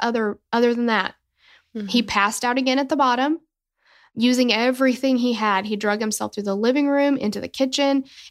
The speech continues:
Speaker 1: and he saw a phone on the wall. And he knew this phone worked, 'cause remember, uh, Joe had given him a phone before that was not connected. He knew this one was because he had heard Joe talking to his girlfriend about going to that party that he was at that night earlier. So he knew this phone worked.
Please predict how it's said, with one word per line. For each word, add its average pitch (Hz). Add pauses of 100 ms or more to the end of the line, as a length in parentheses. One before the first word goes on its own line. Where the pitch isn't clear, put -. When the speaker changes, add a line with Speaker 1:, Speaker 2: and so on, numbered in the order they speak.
Speaker 1:
and 226
he 285
saw 311
a 240
phone 262
on 208
the 185
wall. 190
And 208
he 269
knew 339
this 392
phone 285
worked, 226
'cause 214
remember, 311 (180)
uh, 233
Joe 247
had 269
given 277
him 240
a 214
phone 220
before 214
that 208
was 220
not 208
connected. 208 (320)
He 294
knew 302
this 254
one 214
was 202
because 220
he 269
had 220
heard 302
Joe 220
talking 220
to 214
his 202
girlfriend 247 (540)
about 233
going 269
to 226
that 196
party 196
that 202
he 214
was 196
at 202
that -
night - (340)
earlier. 220
So -
he 240
knew 269
this 220
phone 202
worked. -